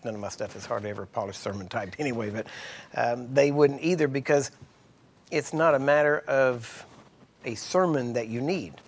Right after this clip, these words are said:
It's more like chiropractic work. It's a little adjustment here, a little adjustment there. So sometimes it seems like we're kinda all over the place, but it's because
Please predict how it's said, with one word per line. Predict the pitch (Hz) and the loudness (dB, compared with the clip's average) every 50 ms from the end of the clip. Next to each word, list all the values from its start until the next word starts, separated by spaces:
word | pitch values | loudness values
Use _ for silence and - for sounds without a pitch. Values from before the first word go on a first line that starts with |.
| - - - - - _ _ _ _ _ _ _ _ _ _ - | -20 -20 -20 -20 -20 _ _ _ _ _ _ _ _ _ _ -2
It's | 147 131 123 117 - - - - - - - - - - | -2 0 0 -2 -4 -8 -10 -10 -12 -16 -20 -20 -10 -4
more | 135 143 151 147 | -2 0 2 4
like | 135 - - - | 2 2 0 -2
chiropractic | - - 143 135 123 120 - 151 147 - - 139 110 - | 0 0 2 2 0 0 0 0 0 0 0 -6 -6 -4
work. | - 110 - - _ - | -4 -6 -6 -8 _ -18
It's | - 110 - | -16 -12 -8
a | 107 | -6
little | 110 113 113 113 | -6 -6 -6 -6
adjustment | 110 107 117 113 - - 104 98 92 | -6 -6 -6 -8 -8 -8 -12 -12 -8
here, | - 156 160 151 147 147 147 - - - - | -4 -2 -2 -2 -2 -6 -8 -14 -18 -14 -10
a | 101 | -10
little | 101 101 98 | -10 -10 -10
adjustment | 98 - 104 104 - 107 98 95 - | -10 -10 -12 -12 -12 -14 -16 -10 -4
there. | 147 143 139 135 127 - - - - - - | -2 0 0 0 -2 -4 -10 -20 -20 -20 -14
So | - - 139 | -8 -8 -6
sometimes | 123 - 160 147 139 147 135 131 127 117 123 139 - | -6 -4 -6 -4 -2 -2 -4 -4 -4 -6 -10 -10 -8
it | - 131 110 | -8 -8 -6
seems | - - 147 139 127 | -2 -2 -2 0 -2
like | 120 117 | -4 -4
we're | - 123 | -4 -6
kinda | 117 - 123 123 123 | -4 -2 -2 -2 -2
all | 120 120 120 120 127 | 0 0 0 2 2
over | 156 180 175 | 2 2 2
the | 156 127 | -2 -4
place, | - - 123 117 113 110 - - _ - - - - - - _ | -2 -2 -4 -4 -4 -4 -8 -12 _ -18 -20 -20 -20 -20 -10 _
but | - 180 170 | -4 -2 -2
it's | 160 - | -4 -6
because | - 165 156 - 160 143 143 147 135 - | -8 -8 -4 0 2 2 2 2 0 -4